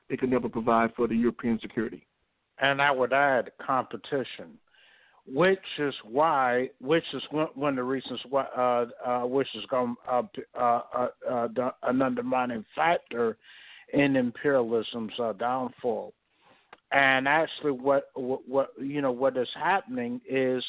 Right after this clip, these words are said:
Speaker 2: that there's a shift in balance of power. And, uh, and, uh, let's see, and, uh, that's why the Europeans are, are, are, are,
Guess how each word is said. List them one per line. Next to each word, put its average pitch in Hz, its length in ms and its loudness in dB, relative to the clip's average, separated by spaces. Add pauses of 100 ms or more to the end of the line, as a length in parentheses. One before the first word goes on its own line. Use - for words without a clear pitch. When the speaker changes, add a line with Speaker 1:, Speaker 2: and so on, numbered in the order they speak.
Speaker 2:
that 131 200 0
there's 127 420 2
a 120 100 -2 (200)
shift 151 500 0 (580)
in 135 240 0
balance 120 520 2
of 117 160 -4
power. 113 480 -4 (1080)
And, 127 760 4
uh, 127 440 4 (100)
and, 131 480 2
uh, 127 340 4
let's 135 300 2 (160)
see, 139 260 0 (100)
and, 127 460 2
uh, 127 340 4
that's 151 300 2 (120)
why 117 520 0 (640)
the 135 100 0
Europeans 139 1000 2 (160)
are, 131 440 2
are, 131 200 0
are, 131 360 -2
are, 127 180 -2